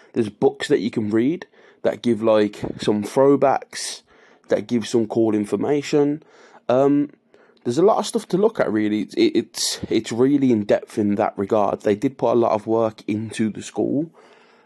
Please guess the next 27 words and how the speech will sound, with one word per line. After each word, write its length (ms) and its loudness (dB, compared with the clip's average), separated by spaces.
Um, 500 0
and 140 2
I 20 2
think 300 0
it's 180 -4
something 420 0
that's 240 -2
worth 260 0
looking 320 0
at. 180 0
If 160 -2
you're 120 4
a 40 4
big 300 -2
Pokemon 480 0
fan 200 0
and 160 2
you 100 -4
love 220 0
the 60 -2
Pokemon 520 0
lore, 260 4
you 140 0
love 220 -2
the 100 -2
universe, 800 -2
this 340 -4